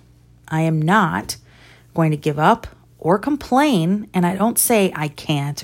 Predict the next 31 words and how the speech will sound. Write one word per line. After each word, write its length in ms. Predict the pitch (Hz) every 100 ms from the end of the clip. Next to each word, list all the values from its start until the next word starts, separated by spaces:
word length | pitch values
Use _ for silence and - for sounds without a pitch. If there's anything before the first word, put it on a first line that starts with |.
| -
or, 140 | 151
"It's 180 | 147 -
too 200 | - -
hard." 420 | - 139 - - - _ - - - - - - _
There 160 | 226 220
are 40 |
a 80 | 202
lot 360 | 190 185 190 220
of 100 | 233
adults 680 | 196 214 202 160 - - - _ _ _ _ _ _
that 180 | 160 156 - _ _ _ _ _ _ -
will 180 | 170 170
spend 460 | - 180 160 143
more 500 | 147 170 180 214 254
time 560 | 277 - 202 202 185 165
and 140 | 165
energy 680 | - 156 160 156 - 76 65 - - - - - 160
justifying 1040 | 147 180 262 - 349 339 285 269 277 254 180
why 460 | 160 175 196 226
they 180 | 220 220
do 320 | 185 190 214
the 120 | 196 180
things 400 | 202 202 196 196
they 160 | 202
do 580 | 175 170 151 143 190 208 - _ _ _ _ _ _ _ _ - -
that 140 | -
waste 420 | 107 151 165 -
time 520 | - 160 156 170 165
or 80 | 143
not 420 | 139 147 151 165
efficient, 800 | 170 - 160 - 160 151 156 156